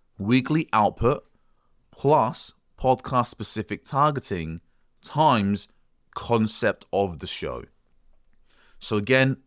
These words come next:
weekly output plus podcast specific targeting times concept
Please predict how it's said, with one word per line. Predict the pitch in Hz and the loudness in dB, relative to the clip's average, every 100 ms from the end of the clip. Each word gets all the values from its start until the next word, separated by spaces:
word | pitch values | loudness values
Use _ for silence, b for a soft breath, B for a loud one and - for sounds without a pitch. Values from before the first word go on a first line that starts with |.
| _ - | _ -12
weekly | 90 107 101 101 - 113 | -2 -2 0 -2 -2 2
output | 135 - 156 151 - - _ _ _ | 2 2 2 2 2 -14 _ _ _
plus | - 135 160 135 156 - - _ _ _ _ - | -6 2 4 4 2 -6 -10 _ _ _ _ 0
podcast | 131 123 - 120 | 2 2 2 2
specific | 117 101 - 90 - | 0 -6 -8 -8 -8
targeting | - 151 147 - 101 95 87 _ _ _ - | 0 0 0 -6 -6 -6 -8 _ _ _ -16
times | - 165 165 110 92 113 127 - _ _ _ _ _ - | -2 2 4 2 2 -2 -2 -10 _ _ _ _ _ -12
concept | - 120 107 - 117 104 | -2 2 2 0 -2 -2